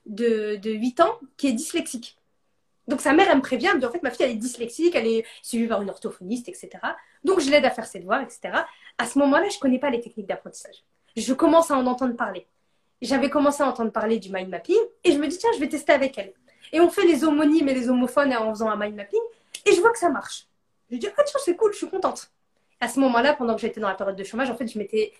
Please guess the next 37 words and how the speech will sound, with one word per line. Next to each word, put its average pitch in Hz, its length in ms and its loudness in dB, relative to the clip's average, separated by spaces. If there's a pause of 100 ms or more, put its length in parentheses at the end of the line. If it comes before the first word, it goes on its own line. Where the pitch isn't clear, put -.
(140)
je 202 140 -10
m'étais 226 160 -4
formée 247 360 2
au, 208 360 0 (180)
j'avais 214 140 -8
commencé 233 240 -2
à - 20 2
me 226 60 -2
former 214 200 -2
au 226 40 0
mind 202 180 -4
mapping 196 300 -8
et 196 80 -12
compagnie. - 300 -20 (1200)
Et, 339 320 4 (120)
euh, 220 640 4
donc, 302 280 2
euh, 262 140 -2
au 240 80 -6
bout 233 80 -6
d'un 214 120 2
moment, 262 180 0
je 233 100 -4
cherche - 360 -4
plus 214 180 -6
de 214 100 -2
boulot. 202 320 0 (200)
Et 240 60 -6
subhanallah, 247 640 -4
comme 269 140 -2
quoi, 370 220 -2
le 226 200 -6
destin 262 280 -4
de 254 120 -2
Dieu, 277 200 -6
c'est 277 200 -12
incroyable. 196 420 -8